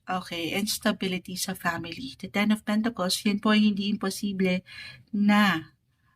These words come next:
maipamalas nyo, maipakita, or maipadama. I-claim na natin yan sa inyong paraan. Okay? Dahil sa reality, I know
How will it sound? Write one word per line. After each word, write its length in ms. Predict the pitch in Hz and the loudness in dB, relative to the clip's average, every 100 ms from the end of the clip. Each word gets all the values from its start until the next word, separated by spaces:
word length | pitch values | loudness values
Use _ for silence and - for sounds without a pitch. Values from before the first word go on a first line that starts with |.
| _ | _
maipamalas 960 | 214 226 240 214 190 180 175 175 - - | 2 2 2 0 0 -2 -4 -8 -8 -8
nyo, 320 | 175 165 165 | -12 -12 -8
maipakita, 960 | 175 190 196 185 180 - 185 - 180 165 | -4 -4 -4 -6 -8 -8 -14 -8 -8 -6
or 240 | 185 190 | -2 0
maipadama. 800 | 190 185 190 - 175 165 165 160 | 2 0 -2 -6 -10 -8 -6 -6
I-claim 480 | 185 - 214 226 226 | -6 -2 2 4 4
na 80 | 196 | 2
natin 400 | 185 185 185 180 | -2 -4 -4 -4
yan 160 | 170 | -6
sa 160 | 165 202 | -6 4
inyong 320 | 214 233 233 | 6 8 6
paraan. 560 | 220 202 - 190 160 - _ - - - - _ _ | 2 -2 -4 -4 -6 -12 _ -20 -20 -20 -20 _ _
Okay? 640 | 196 196 190 185 226 269 - - - - - | -6 -4 -2 2 4 4 0 -12 -20 -12 -2
Dahil 160 | 185 190 | 0 0
sa 160 | 202 | 0
reality, 640 | 196 196 185 190 190 202 190 | 2 2 4 2 -2 -6 -2
I 160 | 180 | -2
know 160 | 180 | 0